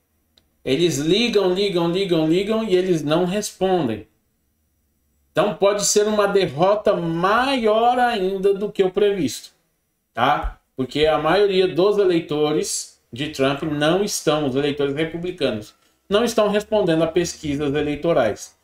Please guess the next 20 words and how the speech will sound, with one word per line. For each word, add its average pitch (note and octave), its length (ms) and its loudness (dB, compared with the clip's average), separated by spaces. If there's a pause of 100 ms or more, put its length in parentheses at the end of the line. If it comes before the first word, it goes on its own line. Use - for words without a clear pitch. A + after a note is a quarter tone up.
(200)
Isso C#3 220 -2
é D#3+ 40 0
importante F3 680 0
salientar. E3+ 680 0 (260)
E D3+ 40 -4
eu D#3 80 4
acho E3 180 0
que F#3+ 80 -10
devia F3 280 0
ser F3 160 0
adotado F3 420 2
aqui D#3+ 140 -4
no F3 100 -4
Brasil F3+ 320 0
também, D3+ 460 -6
tá? C3+ 280 -2 (360)
Pela C#3 200 2
direita, C#3 400 2
não E3 160 -2
respondam. E3+ 560 -2